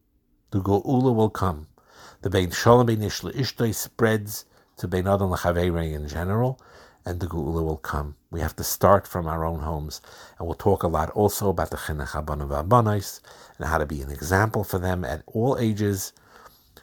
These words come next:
and Me'ez Hashem will talk about that as well. Hatzlacha and bracha, everybody, and I wish you all the best, and, um, looking forward to continuing Be'ez Hashem. Hashem should give us all the koyach to continue to give these shiurim,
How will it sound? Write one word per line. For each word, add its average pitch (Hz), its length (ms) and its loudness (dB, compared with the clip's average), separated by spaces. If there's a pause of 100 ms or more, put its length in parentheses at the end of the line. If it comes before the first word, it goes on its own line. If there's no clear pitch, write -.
(160)
and 87 160 -4
Me'ez 85 160 -2
Hashem 87 260 -2
will 82 80 -6
talk - 240 -2
about 76 280 -2
that 78 140 2
as 73 220 -4
well. 69 300 -2 (640)
Hatzlacha 110 540 2
and 98 100 0
bracha, 98 240 4
everybody, 90 640 0 (800)
and 82 260 -4
I 80 60 0
wish 90 260 -2
you 90 80 -4
all 117 220 4
the 113 100 0
best, 92 560 -4 (720)
and, 87 460 -4
um, 85 460 0
looking 104 320 -2
forward 90 500 4 (320)
to 87 540 0
continuing 98 680 -2
Be'ez 87 340 -2
Hashem. 87 380 0
Hashem 87 280 -6
should 92 120 -6
give 87 140 -2
us - 160 -2
all 87 160 -4
the 80 80 -4
koyach 101 440 0 (500)
to - 100 -12
continue 80 400 -4
to 85 120 -6
give 110 220 2
these 107 140 0
shiurim, 95 560 0